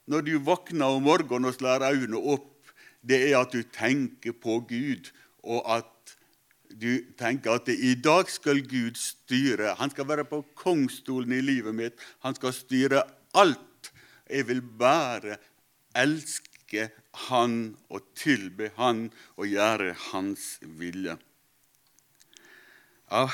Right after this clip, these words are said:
hele di sjel», det er livet som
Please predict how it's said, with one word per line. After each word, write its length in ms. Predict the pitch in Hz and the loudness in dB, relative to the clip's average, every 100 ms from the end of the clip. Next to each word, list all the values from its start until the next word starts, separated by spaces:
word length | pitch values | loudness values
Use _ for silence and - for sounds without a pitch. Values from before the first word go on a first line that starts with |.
| - | 2
hele 480 | 156 175 180 131 135 | 4 4 4 2 2
di 320 | 131 131 156 151 - | 2 2 2 -2 -8
sjel», 540 | - - 147 185 82 - _ _ _ _ _ _ _ _ _ _ - - _ _ 131 | -6 2 4 4 0 -10 _ _ _ _ _ _ _ _ _ _ -20 -20 _ _ 2
det 80 | 156 147 | 4 4
er 80 | 156 | 2
livet 480 | 170 131 113 117 - | 0 -2 -2 -4 -2
som 160 | 123 | -4